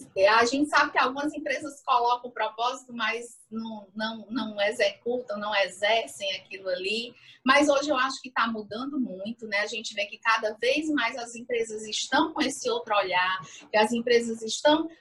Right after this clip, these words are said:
Speaker 2: pensando por que que estão ali, pra que realmente as pessoas entendam, né? Eu acho que o entender, pra mim, assim, as coisas têm que fazer sentido, sabe, Gabriela? E eu acho que uma forma de dar sentido às coisas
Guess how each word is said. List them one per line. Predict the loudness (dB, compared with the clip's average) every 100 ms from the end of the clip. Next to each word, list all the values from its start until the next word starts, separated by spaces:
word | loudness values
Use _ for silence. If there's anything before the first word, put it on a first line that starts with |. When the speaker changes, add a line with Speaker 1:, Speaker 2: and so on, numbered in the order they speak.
| _
Speaker 2:
pensando | -4 -4 0 4 6 4
por | 0 0
que | 0 0
que | -2
estão | -4 -2 0
ali, | 0 0 0
pra | -2
que | 0 -2
realmente | 2 4 2 2 2 0
as | 0 -4
pessoas | -4 2 2 4
entendam, | 0 -2 0 2 2 -2 -2 -4 -4
né? | -4 0 2
Eu | 2
acho | 2 0
que | 0
o | 2
entender, | 0 0 -6 -6 -2 0 0 0
pra | -2
mim, | -2 -6
assim, | -12 -16 -6
as | -4 0
coisas | 0 0
têm | -4 -4
que |
fazer | -2 0 -2
sentido, | -4 -4 -2 -2 -4 -6 -10 -18 -20 _ _ _
sabe, | -6 0 0 0
Gabriela? | -2 -2 -2 -2 -2 -4 -8 -18 -6 6
E |
eu | 8 10
acho | 8 4
que | -2
uma | -2 -2
forma | 2 2 2 -2
de | -2
dar | 2 2 2
sentido | -4 -2 -2 -4 -6 -6 -4 -6
às | -6 -10 -8
coisas | -2 0 0 -2 -8